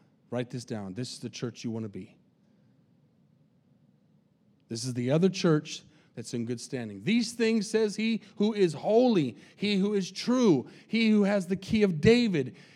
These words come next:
he who opens and no one shuts, and shuts and no one opens. I know your works. See, I have set before you an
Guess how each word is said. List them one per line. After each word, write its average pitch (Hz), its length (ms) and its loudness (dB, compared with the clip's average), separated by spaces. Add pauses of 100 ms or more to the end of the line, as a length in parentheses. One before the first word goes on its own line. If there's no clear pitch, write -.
(280)
he 254 340 4
who 202 300 4
opens 285 600 8
and 226 320 4
no 247 180 6
one 233 340 0
shuts, - 880 -6 (840)
and 139 200 -6
shuts - 760 -4 (560)
and 110 240 -12
no 127 160 -2
one 143 240 -4
opens. 107 640 -16 (1600)
I 156 320 -2
know 143 380 -2
your 127 240 -8
works. - 600 -14 (760)
See, 170 300 -4
I 170 80 0
have 147 200 -2
set 190 340 -4
before 180 380 -4
you 175 280 -4 (460)
an 120 160 -8